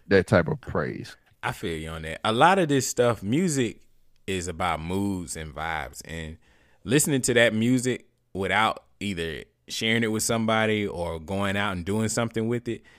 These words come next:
Speaker 2: that can really affect how that music sounds and feels to you. So I'm thinking it's probably decent music, but if you were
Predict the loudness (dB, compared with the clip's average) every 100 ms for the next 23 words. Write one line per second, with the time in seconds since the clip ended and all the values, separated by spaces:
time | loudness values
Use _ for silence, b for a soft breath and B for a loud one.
0 | 0 2 2 0 0 0 0 -2 -4 -4
1 | -4 -4 -4 -2 -4 -4 -4 -6 -6 -6
2 | -4 -2 -2 -6 -10 -10 -4 -2 -2 -4
3 | -10 -10 -12 -10 -8 -8 -8 b b b
4 | _ 0 2 2 4 2 0 -4 -16 _
5 | 2 4 8 8 8 6 2 2 2 0
6 | 2 4 4 2 -4 -4 -4 -2 0 2
7 | 2